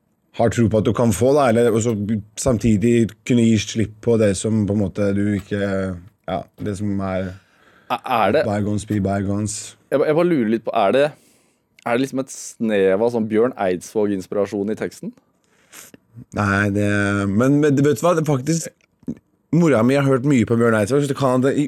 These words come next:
Speaker 1: underbevisstheten min at det ligger noe inspirasjon
Speaker 2: Ja.
Speaker 1: bak, eh, at jeg har noe Bjørn Eidsvåg-inspirasjon, eh.
Speaker 2: Nei, for jeg tenker på det, på linjene som du, som du rapper, da,
Speaker 1: Nå er jeg
Speaker 2: så
Speaker 1: sp-, nå er jeg spent.
Speaker 2: Ja,
Speaker 1: Nå er jeg,
Speaker 2: ja, du, du rapper. Jeg,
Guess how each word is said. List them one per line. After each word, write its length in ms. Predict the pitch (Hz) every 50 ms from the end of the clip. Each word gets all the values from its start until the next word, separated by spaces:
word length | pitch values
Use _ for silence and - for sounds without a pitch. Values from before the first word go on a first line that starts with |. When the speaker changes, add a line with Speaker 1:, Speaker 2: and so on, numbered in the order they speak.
| - 160
Speaker 1:
underbevisstheten 880 | 143 123 110 107 104 95 104 107 95 107 104 - - 120 107 95 113 123
min 80 | 143 156
at 140 | 131 117
det 60 | 131 120
ligger 400 | 113 110 113 98 107 117 120 120
noe 240 | 123 117 135 135 127
inspirasjon 460 | 123 110 - - 127 123 107 - 127
Speaker 2:
Ja. 80 | 135 147
Speaker 1:
bak, 400 | 113 113 117 113 113 110 107 -
eh, 460 | 131 120 117 117 117 117 113 110 113 117
at 140 | 107 110 -
jeg 80 | 123
har 160 | 113 107 104 110
noe 100 | 117 113
Bjørn 220 | 104 113 107 104
Eidsvåg-inspirasjon, 880 | 101 98 90 - - 113 113 110 98 107 107 107 104 95 107 110 107 104 104
eh. 320 | 104 104 98 98 - 113 113 -
Speaker 2:
Nei, 80 | 151 165
for 100 | 175 196
jeg 120 | 190 180 208
tenker 240 | 170 135 143 139
på 100 | 147 160
det, 120 | 156 151 143 147
på 140 | - 151 147
linjene 560 | 151 147 135 127 120 117 110 110 110 117 120 117
som 180 | - 131 127 123
du, 220 | 123 120 120 120 113
som 200 | - 131 120 117
du 60 | 120 120 117 113 117
rapper, 320 | 117 107 113 110 110 113
da, 80 | 117 117
Speaker 1:
Nå 0 |
er 80 | 135
jeg 80 | 156 -
Speaker 2:
så 20 |
Speaker 1:
sp-, 220 | - 127 151 180 151
nå 80 | 131 143
er 80 | 175
jeg 80 | 226 226
spent. 240 | - - 214 247 277
Speaker 2:
Ja, 120 | 160 165 - - - -
Speaker 1:
Nå 80 | 139 165
er 60 | 175
jeg, 160 | 196 208 202
Speaker 2:
ja, 80 | 185 170
du, 340 | 165 170 - 175 - 160 143 151
du 20 | 175
rapper. 260 | 160 165 143 135 143 - - - - 139
Jeg, 180 | 160 165 139